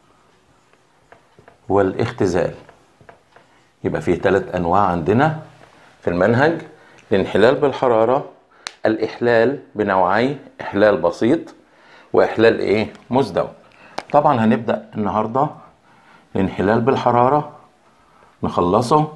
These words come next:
وجميع الأسئلة اللي عليه بإذن الله،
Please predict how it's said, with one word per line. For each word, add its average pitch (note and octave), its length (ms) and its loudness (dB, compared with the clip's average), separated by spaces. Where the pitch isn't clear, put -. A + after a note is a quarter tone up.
وجميع G2 480 2
الأسئلة B2 500 0
اللي A2+ 160 4
عليه A#2+ 460 2
بإذن A2 360 0
الله، A2 480 2